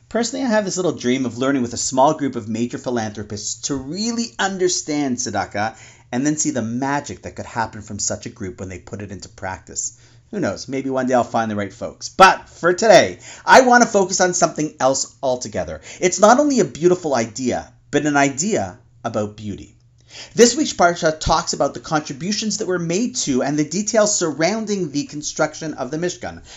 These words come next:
the traveling temple in the desert. The Parsha goes into detail describing the ornate and precious materials to be used in constructing the temple, as well as all of the kalim, the vessels, shall we say the furniture and furnishings, the gold, the silver, the jewels, the sheer artistic craftsmanship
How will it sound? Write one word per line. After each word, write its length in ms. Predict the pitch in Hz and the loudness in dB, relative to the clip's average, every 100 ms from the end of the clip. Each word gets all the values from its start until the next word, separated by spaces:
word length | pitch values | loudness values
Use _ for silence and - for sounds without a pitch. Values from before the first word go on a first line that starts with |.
| - | -14
the 80 | 247 | -6
traveling 420 | - 262 240 208 | 4 6 6 0
temple 360 | - 175 143 113 | 0 -2 0 -4
in 100 | 104 | -4
the 60 | |
desert. 420 | 98 113 104 76 - - - | 0 -2 -2 -12 -16 -20 -4
The 100 | - | -2
Parsha 380 | - - 277 285 | 4 6 6 4
goes 180 | 277 233 | 2 2
into 240 | 214 196 | 2 -2
detail 380 | 165 180 185 175 | -2 -4 4 4
describing 560 | - 156 - 170 165 170 | 2 -4 2 2 2 -2
the 160 | 160 | -2
ornate 500 | 156 147 156 170 196 | 0 0 0 0 -2
and 160 | 185 175 | -6 -10
precious 380 | - 165 175 - | -6 -6 -6 -8
materials 540 | 151 - 147 135 127 | -8 -6 -4 -4 -4
to 80 | 123 | -8
be 80 | 131 | -8
used 340 | 147 160 147 | -6 -6 -6
in 80 | 135 | -8
constructing 640 | 135 139 - 151 147 135 | -8 -8 -4 -4 -4 -8
the 80 | 113 | -6
temple, 460 | - 123 117 92 - - - | -4 -4 -4 -6 -8 -16 2
as 180 | 165 165 | 2 6
well 200 | 202 214 | 6 6
as 120 | 185 | 6
all 140 | 175 | 4
of 80 | 156 | 4
the 60 | 160 | -4
kalim, 400 | - 196 139 104 | -4 -2 0 -4
the 80 | |
vessels, 420 | 120 165 - 101 92 | 0 0 0 -6 -2
shall 180 | 131 | -2
we 60 | 143 | -2
say 160 | 147 156 | -2 -2
the 100 | 160 | -4
furniture 520 | - 202 147 - 98 | -4 -4 -2 -6 -6
and 100 | 95 | -8
furnishings, 960 | - 156 139 95 78 - - - - - | -6 -4 -2 -6 -8 -12 -14 -20 -20 -8
the 80 | 127 | -8
gold, 540 | - 175 185 175 135 | 2 6 6 6 2
the 40 | 147 | -4
silver, 560 | - 190 185 156 156 | 0 2 2 2 2
the 120 | 123 | 2
jewels, 500 | 110 - 185 185 175 | -6 -6 -2 0 0
the 80 | - | 0
sheer 360 | 151 - 226 226 | -2 0 -4 -4
artistic 580 | 185 - - - 156 - | -6 -6 -8 -8 -12 -14
craftsmanship 840 | - 160 156 117 85 - 87 | -6 -6 -6 -14 -14 -12 -14